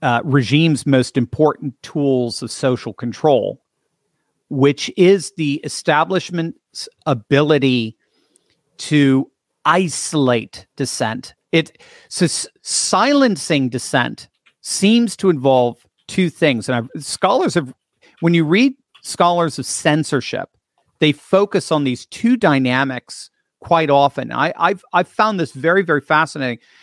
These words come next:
'cause we all focus on one dynamic, and that's the censorship proper, knocking somebody off the platform. We saw that with, obviously, Katie Hopkins and Tony, uh, and, uh, Tommy Robinson alike.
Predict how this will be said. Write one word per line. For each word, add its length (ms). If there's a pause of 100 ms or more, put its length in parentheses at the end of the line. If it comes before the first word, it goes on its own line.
(180)
'cause 160
we 600
all 260
focus 420
on 220
one 340
dynamic, 560 (520)
and 120
that's 300
the 140
censorship 800 (120)
proper, 580 (100)
knocking 380
somebody 440
off 240 (120)
the 80
platform. 840
We 100
saw 200
that 120
with, 220
obviously, 580 (300)
Katie 220
Hopkins 520
and 180
Tony, 340
uh, 240 (340)
and, 260
uh, 120
Tommy 300
Robinson 520
alike. 320